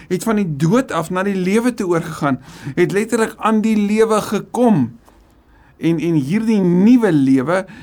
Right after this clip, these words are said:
s-, word, word saamgevat in daai groot woord van vers tien,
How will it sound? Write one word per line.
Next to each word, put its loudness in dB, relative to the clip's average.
s-, -6
word, -2
word -4
saamgevat -4
in -2
daai 0
groot -2
woord -4
van -4
vers -4
tien, -2